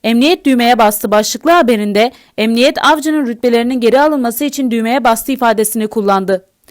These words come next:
Haberde Hanife Avcı'nın katıldığı bir programda Selahattin Demirtaş'ın tutukluluğunu eleştiren ifadeleri nedeniyle soruşturma açıldığı belirtilerek şöyle denildi. Emniyet Genel Müdürlüğü söz konusu programda Hanife Avcı'nın kurduğu cümleler ile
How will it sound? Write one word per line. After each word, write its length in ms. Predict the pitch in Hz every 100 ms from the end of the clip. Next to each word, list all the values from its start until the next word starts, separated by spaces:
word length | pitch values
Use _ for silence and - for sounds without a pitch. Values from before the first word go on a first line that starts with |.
| - -
Haberde 420 | - 240 240 233
Hanife 380 | 311 294 254 294
Avcı'nın 400 | 277 320 311 269
katıldığı 480 | 247 226 233 220 269
bir 120 | 302
programda 600 | 294 254 202 208 196 196 - _
Selahattin 480 | - 240 226 226 294
Demirtaş'ın 460 | 269 285 311 269 240
tutukluluğunu 600 | - 233 233 226 233 294
eleştiren 480 | 277 247 - 233 -
ifadeleri 600 | 214 226 220 220 247 277
nedeniyle 440 | 233 233 269 254
soruşturma 520 | 233 226 214 220 240
açıldığı 460 | 277 262 226 220 202
belirtilerek 600 | 208 208 240 277 262 254
şöyle 320 | 247 214 202
denildi. 460 | 196 190 185 185 180 _ _ _ _ _ _ _ - -
Emniyet 360 | 214 233 262 330
Genel 280 | 311 311 381
Müdürlüğü 400 | 359 269 247 247
söz 260 | 254 320
konusu 340 | - 330 285 233
programda 520 | 247 233 233 226 226
Hanife 320 | 220 214 247
Avcı'nın 420 | 233 285 285 277
kurduğu 380 | 247 240 208 254
cümleler 380 | 262 226 220 269
ile 280 | 302 202